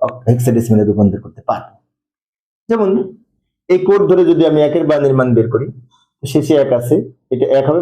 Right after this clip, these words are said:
বাকিগুলো শূন্য, শূন্য শূন্য এক, একের তিন বিট বাইনারি, দুই মাঝখানে আছে,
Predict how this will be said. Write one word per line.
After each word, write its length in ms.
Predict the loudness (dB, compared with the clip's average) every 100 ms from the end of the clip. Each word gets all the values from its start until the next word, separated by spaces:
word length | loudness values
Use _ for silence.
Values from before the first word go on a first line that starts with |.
| -2
বাকিগুলো 360 | 0 2 2 0
শূন্য, 180 | -2 -4 -4
শূন্য 200 | -2 0 0 0
শূন্য 180 | 0 2 0
এক, 80 | 0 -2
একের 180 | -2 -2
তিন 100 | 0 0
বিট 120 | 0
বাইনারি, 300 | -2 -2 -4 -6 _ _ -10 -6 0
দুই 120 | 2 2
মাঝখানে 400 | -2 -2 -2 0 0
আছে, 180 | 0